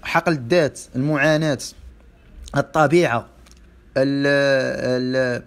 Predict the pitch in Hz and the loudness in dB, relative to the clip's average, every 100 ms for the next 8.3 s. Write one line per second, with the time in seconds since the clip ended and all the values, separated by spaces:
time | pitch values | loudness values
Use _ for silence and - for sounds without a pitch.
0 | - - - 151 139 196 143 131 - _ | -16 -10 0 2 4 4 4 -2 -4 _
1 | - 127 131 202 170 117 - - - - | -8 -8 -2 -2 -2 -6 -16 -20 -8 0
2 | 175 156 170 156 170 185 180 165 175 175 | 0 2 0 0 -2 -2 -2 -4 -4 0
3 | 185 202 180 190 165 160 190 170 170 175 | 0 0 -2 -2 -2 0 0 0 -2 -4
4 | 170 160 165 - 147 113 95 156 185 117 | -4 -4 -4 -2 -2 -4 -6 -4 -4 -8
5 | - - - - 131 160 143 196 190 180 | -16 -20 -20 -4 -2 0 0 0 2 0
6 | 180 170 175 - 175 175 - 170 170 175 | -2 -2 -2 2 2 2 0 -2 0 0
7 | 180 190 202 - - 170 139 110 143 147 | 0 -2 -6 -8 -6 -2 -2 -2 -4 -2
8 | 143 - 120 | -4 -4 -8